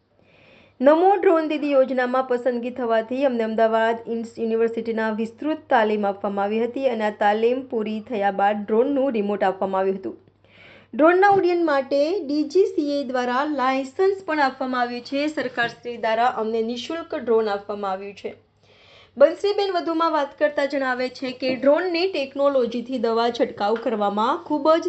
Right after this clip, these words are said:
સરળતા રહે છે. ડ્રોનની મદદથી દવા છંટકાવથી ખેડૂતોને દવાનો સંપર્ક ઘટતા રસાયણોની આડઅસર થતી અટકે છે.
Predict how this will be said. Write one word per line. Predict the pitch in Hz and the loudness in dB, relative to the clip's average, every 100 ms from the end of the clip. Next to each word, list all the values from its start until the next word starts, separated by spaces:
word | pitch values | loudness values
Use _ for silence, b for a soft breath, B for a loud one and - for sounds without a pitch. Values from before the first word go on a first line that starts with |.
| 339 | -2
સરળતા | 302 214 202 202 | 0 0 -2 -2
રહે | 208 208 | -2 -2
છે. | 208 220 - _ _ b b b b b | -6 -10 -10 _ _ b b b b b
ડ્રોનની | 254 339 392 440 | 2 4 4 2
મદદથી | 392 339 339 339 | 0 0 0 0
દવા | 330 294 285 | 2 2 2
છંટકાવથી | 294 285 254 262 262 277 | 0 -4 0 0 0 -4
ખેડૂતોને | 269 262 247 - 247 254 | 0 0 0 0 2 2
દવાનો | 254 277 349 381 | 4 4 4 0
સંપર્ક | 381 320 262 277 269 262 | -2 -4 0 -2 0 -4
ઘટતા | 226 269 294 349 370 | -2 -2 0 0 2
રસાયણોની | 349 - 285 269 262 262 | 0 0 2 2 2 0
આડઅસર | - 233 233 233 240 | 0 0 0 -2 -4
થતી | 233 240 233 208 | -4 -6 -4 -6
અટકે | 208 226 202 | -6 -6 -6
છે. | - | -6